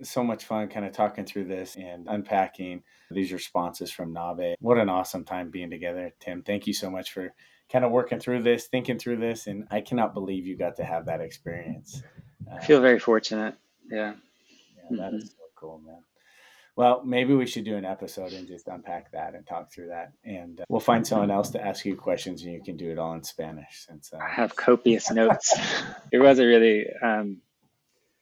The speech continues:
Speaker 2: beautiful experience, but I think in hindsight, it has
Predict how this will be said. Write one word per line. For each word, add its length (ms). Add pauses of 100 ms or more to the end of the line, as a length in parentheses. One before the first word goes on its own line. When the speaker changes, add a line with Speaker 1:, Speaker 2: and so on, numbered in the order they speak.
(300)
Speaker 2:
beautiful 340
experience, 540
but 120
I 60
think 360
in 200
hindsight, 640 (220)
it 120
has 360